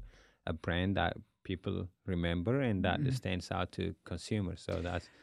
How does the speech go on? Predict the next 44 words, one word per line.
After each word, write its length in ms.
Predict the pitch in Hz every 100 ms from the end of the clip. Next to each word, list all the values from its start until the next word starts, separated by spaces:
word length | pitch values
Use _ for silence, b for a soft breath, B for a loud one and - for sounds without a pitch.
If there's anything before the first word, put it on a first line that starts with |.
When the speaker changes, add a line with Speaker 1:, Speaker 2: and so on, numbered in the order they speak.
| b
Speaker 2:
So 160 | - 143
Moy 280 | 139 170
the 100 | 160
Day 320 | 127 117 113 113
is 320 | - 131 127
your 80 | 127
coffee, 600 | - - - - 127 143
but, 140 | - 113
like, 160 | 117
how 220 | - 139
do 80 | 156
you 220 | 143 135 120
personally 880 | - 127 131 - 120 120 117 107 -
take 220 | - 113
advantage 380 | 110 117 127 120
and 100 | 127
conquer 380 | - 135 131 -
each 260 | - - -
day? 340 | 110 - -
Is 140 | - 123
it 80 | 113
with 160 | 127
your 100 | 131
sports? 460 | 120 - 160 151 -
Is 100 | 123
it 120 | 113
through 140 | - 113
working 320 | 117 117 -
out? 300 | 131 131 120
Like, 180 | 113 120
what, 160 | 143 127
what 120 | 151
are 60 | 160
the 80 |
things 220 | 139 131 120
that 80 | 107
you 140 | 127
do 220 | - 123 123
to 60 |
Moy 400 | 120 117 113 139 - -
your 180 | - -
day? 220 | - 139 _ _ _ _ b b b
Speaker 1:
I 80 |
think 360 | 107 135 143 -